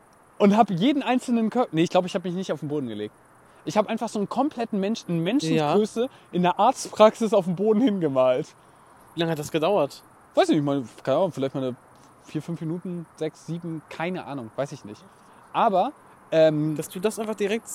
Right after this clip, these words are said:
Speaker 2: das ist einfach so
Speaker 1: mein Gehirn hat so umgeschaltet, so, "Oh ja, ich muss einen Menschen malen.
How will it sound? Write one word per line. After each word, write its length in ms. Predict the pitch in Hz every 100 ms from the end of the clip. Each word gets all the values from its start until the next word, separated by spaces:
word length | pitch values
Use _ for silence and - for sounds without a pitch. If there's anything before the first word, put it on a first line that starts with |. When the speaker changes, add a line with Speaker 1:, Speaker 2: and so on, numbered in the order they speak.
| - -
Speaker 2:
das 260 | 180 -
ist 260 | 214 - -
einfach 160 | 226 202
so 100 | 196
Speaker 1:
mein 120 | 214
Gehirn 240 | 226 262
hat 80 | 240
so 100 | 220
umgeschaltet, 480 | 240 240 240 226 202
so, 180 | 208 208 - - -
"Oh 240 | 339 208
ja, 300 | 170 226 151 139
ich 140 | 151
muss 160 | 208 247
einen 80 | 226
Menschen 300 | 285 - 156
malen. 320 | 131 139 233